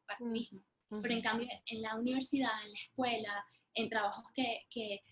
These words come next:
Speaker 1: alborotaran el pensamiento, ese, esa agitación como cultural, me encantó y lo
Speaker 2: Mm.
Speaker 1: sufrí mucho también. Lo
Speaker 2: ¿Por,
Speaker 1: sufrí mucho.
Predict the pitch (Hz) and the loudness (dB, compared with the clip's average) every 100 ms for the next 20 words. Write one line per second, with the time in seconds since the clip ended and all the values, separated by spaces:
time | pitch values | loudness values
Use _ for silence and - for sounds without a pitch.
0 | - 220 214 208 202 214 208 214 240 262 | 0 2 4 2 2 4 6 6 8 8
1 | 269 - _ 233 226 220 226 214 233 262 | 6 2 _ 0 2 2 2 2 8 8
2 | 226 220 214 233 - 233 240 233 262 262 | 8 2 -2 0 2 2 0 4 4 4
3 | - - - 226 220 226 254 262 262 247 | 0 0 2 4 4 4 4 4 4 2
4 | - 269 254 226 - - - - - 233 | 4 6 6 4 -2 -10 -20 -6 2 2
5 | 220 208 196 254 240 - 262 233 196 180 | 2 -2 0 4 2 4 4 6 4 0
6 | 170 240 226 285 285 - - 202 - - | 2 2 4 2 -2 -12 -20 -20 -20 -20
7 | - - - - - - _ _ 220 240 | -20 -20 -20 -20 -20 -20 _ _ -2 0
8 | 233 240 214 202 233 269 | 4 2 2 -4 -6 -8